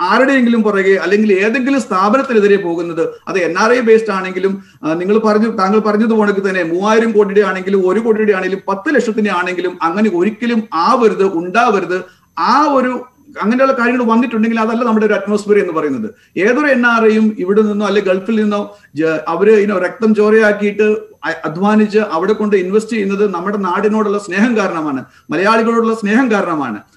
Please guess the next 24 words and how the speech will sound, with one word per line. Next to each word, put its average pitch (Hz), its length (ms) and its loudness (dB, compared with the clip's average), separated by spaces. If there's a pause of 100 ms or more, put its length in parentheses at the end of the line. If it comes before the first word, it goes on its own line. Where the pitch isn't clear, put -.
(100)
അപ്പം 214 240 -4 (100)
അതിന് 269 420 0 (280)
ഉതകുന്ന 262 480 0
രീതിയിലുള്ള 233 640 -2
ഒരു 214 200 2
atmosphere 196 640 -4
create 208 380 -2
ചെയ്യുക 202 340 2
എന്നുള്ളത് 170 540 -4 (260)
അവിടെയുള്ള 202 500 0
ഓരോരുത്തരുടെയും 165 680 -6
കട-, 156 380 -4
കടമയാണ്. 165 500 -2 (300)
പ്രത്യേകിച്ചും 262 880 -2
ഈ 254 300 -2 (260)
ഉദ്യോഗസ്ഥ 214 560 0
വൃന്ദം, 165 440 -4
അതായത്, 180 540 -2
you 180 100 -10
know, 165 120 -6
ഞാൻ 180 280 -2
ഇത് 208 260 0
പറയുന്നത് 208 360 2
വളരെ 196 440 -2